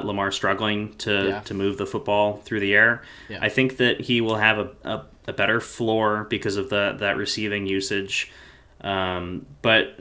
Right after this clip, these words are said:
Speaker 1: we do need to keep in mind that this, this Cleveland defense is still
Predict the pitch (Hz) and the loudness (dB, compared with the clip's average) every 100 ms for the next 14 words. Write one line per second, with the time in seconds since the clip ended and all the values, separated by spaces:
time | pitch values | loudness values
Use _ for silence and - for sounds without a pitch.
0 | 110 104 120 143 175 156 147 156 135 135 | -6 -2 2 4 4 2 0 2 4 4
1 | 165 - 117 - - 113 - - - - | 2 0 -2 -4 -6 -6 -6 -8 -14 -2
2 | 143 147 147 143 143 147 120 - 104 - | 2 4 4 4 2 0 -2 -4 -4 -2
3 | 156 156 | -2 -2